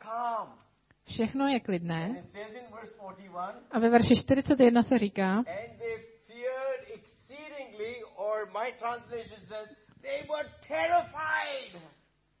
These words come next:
Speaker 2: A je tam napsáno, že na ně padla veliká bázeň.
Speaker 1: So now it's all calm.
Speaker 2: Všechno je v klidu.
Speaker 1: And they are even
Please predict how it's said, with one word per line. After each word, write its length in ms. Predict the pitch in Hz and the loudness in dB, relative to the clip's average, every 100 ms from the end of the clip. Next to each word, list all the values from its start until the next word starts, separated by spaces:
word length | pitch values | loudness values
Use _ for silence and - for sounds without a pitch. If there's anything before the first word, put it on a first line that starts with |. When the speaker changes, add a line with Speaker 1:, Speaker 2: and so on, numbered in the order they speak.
| _ _ _ _ _ - | _ _ _ _ _ -6
Speaker 2:
A 200 | 185 175 | -6 -4
je 160 | 208 196 | -4 -4
tam 200 | 220 214 | -2 -2
napsáno, 880 | 214 220 - 254 254 254 240 233 240 - | -2 -4 -2 0 0 2 2 2 0 -4
že 240 | 214 220 | -2 -2
na 120 | 208 214 | 0 0
ně 140 | 208 | -2
padla 460 | - 254 262 277 285 | 2 6 8 8 8
veliká 560 | 233 220 208 - 226 | 8 6 6 4 4
bázeň. 540 | 214 185 165 165 160 180 _ | 6 4 4 -2 -12 -16 _
Speaker 1:
So 280 | - 160 165 | -18 -14 -8
now 140 | 226 247 | -8 -8
it's 100 | 220 | -10
all 160 | 226 | -10
calm. 360 | - 208 190 285 - _ _ _ _ _ _ _ _ | -6 -6 -6 -8 -14 _ _ _ _ _ _ _ _
Speaker 2:
Všechno 320 | - 262 262 262 | -6 -4 0 0
je 160 | 240 | 0
v 80 | 214 | -2
klidu. 420 | - 190 190 277 - - | -2 0 0 -4 -6 -18
Speaker 1:
And 100 | 156 | -16
they 120 | 160 170 | -12 -12
are 100 | 165 | -12
even 260 | 170 180 | -14 -18